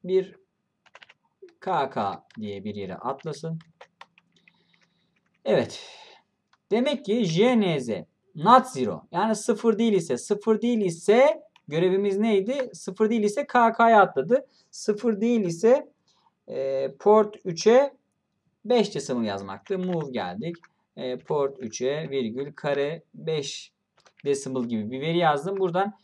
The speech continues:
S jump başlayla yukarı atladım. Aksi halde, e, ne yapacaktı? Not zero ise. Peki zero ise,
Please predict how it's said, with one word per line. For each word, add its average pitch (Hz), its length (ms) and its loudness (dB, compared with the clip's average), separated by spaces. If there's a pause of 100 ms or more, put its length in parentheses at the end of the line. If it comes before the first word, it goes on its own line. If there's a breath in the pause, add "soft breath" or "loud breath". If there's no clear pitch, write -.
(200)
S 196 260 2
jump 156 360 -2
başlayla 170 760 0 (1600)
yukarı 165 400 -2
atladım. 101 540 -4 (920)
Aksi 160 420 -4
halde, 240 580 4 (180)
e, 156 80 -10 (840)
ne 175 100 -4
yapacaktı? 208 760 2 (320)
Not 196 260 4
zero 127 340 2
ise. 101 240 -6 (1160)
Peki 160 280 -6
zero 262 340 10
ise, 190 500 6